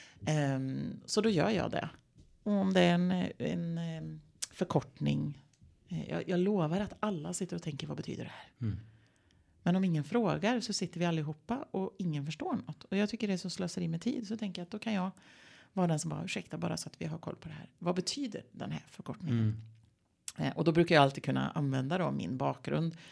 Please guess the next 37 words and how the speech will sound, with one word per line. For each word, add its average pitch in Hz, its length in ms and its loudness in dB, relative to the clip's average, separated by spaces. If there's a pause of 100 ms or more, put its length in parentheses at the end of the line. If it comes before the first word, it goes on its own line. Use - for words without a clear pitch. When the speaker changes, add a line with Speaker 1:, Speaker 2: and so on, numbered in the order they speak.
(240)
Speaker 1:
att 165 160 -2
jag 147 80 2
har 151 80 -2
varit 147 400 -2
i - 300 -4
fyra 147 340 0
olika 147 300 -4
branscher. 156 480 2 (640)
För 170 100 0
inom 156 240 4
idrotten 156 460 0
har 196 80 4
vi 156 340 0
hur 302 220 4
mycket 247 400 0
förkortningar - 360 -4
som 143 140 0
helst. - 340 -2 (340)
Inom 151 260 2
reklambranschen 147 600 -2
har 202 80 2
vi 156 80 0
hur 240 300 0
mycket 285 220 -2
förkortningar 185 360 0
som 160 140 -2
helst. 185 240 -2 (140)
Och - 260 -6
inom 165 260 4
anläggningsmaskinstillverkningen 147 2000 0
har 147 60 0
vi 143 60 -2
hur 240 160 6
mycket 233 180 4
förkortningar 165 320 -2
som - 140 -8
helst. - 160 -8